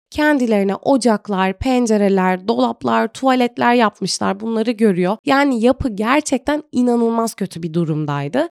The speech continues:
Bunu gören Mimar Sinan hemen bir karar alıyor ve yeni yapıların Ayasofya'ya her iki yandan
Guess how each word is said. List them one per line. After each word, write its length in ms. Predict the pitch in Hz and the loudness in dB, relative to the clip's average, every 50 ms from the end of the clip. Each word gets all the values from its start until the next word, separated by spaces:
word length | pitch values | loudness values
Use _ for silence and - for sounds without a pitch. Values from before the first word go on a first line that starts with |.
| _ 226 | _ 0
Bunu 260 | 226 330 349 359 320 | 4 6 6 6 6
gören 300 | 277 240 214 208 208 233 | 6 4 4 4 2 2
Mimar 360 | 254 269 269 262 247 240 247 | 2 2 2 2 2 2 0
Sinan 320 | 240 - 254 247 254 269 | 0 -2 -4 -4 -2 -4
hemen 440 | 240 - - 240 240 240 240 247 254 | -4 -2 0 2 2 4 2 2 2
bir 100 | 277 277 | 2 0
karar 340 | - - 277 269 262 262 262 | 0 0 2 2 2 2 2
alıyor 420 | 262 247 247 247 254 247 247 262 - - | 0 0 0 2 2 2 2 0 0 2
ve 140 | 254 262 269 269 | 4 4 4 2
yeni 380 | 262 214 202 220 226 247 285 320 | 0 2 4 4 6 6 6 6
yapıların 580 | 330 320 - - 254 240 214 202 208 226 233 - _ _ _ _ - | 6 4 2 2 2 2 2 2 0 -2 -4 -8 _ _ _ _ 2
Ayasofya'ya 800 | 208 214 226 233 - - 294 285 285 - 233 208 202 208 226 | 4 4 4 4 4 2 0 0 0 0 0 2 2 0 -2
her 420 | 226 - - 226 226 233 262 277 - | -4 -6 -4 0 2 2 2 2 0
iki 260 | - - - - 277 | -4 -8 -6 -4 0
yandan 560 | 285 277 247 214 196 185 170 170 160 185 247 | 2 2 4 4 4 2 2 2 0 -2 -4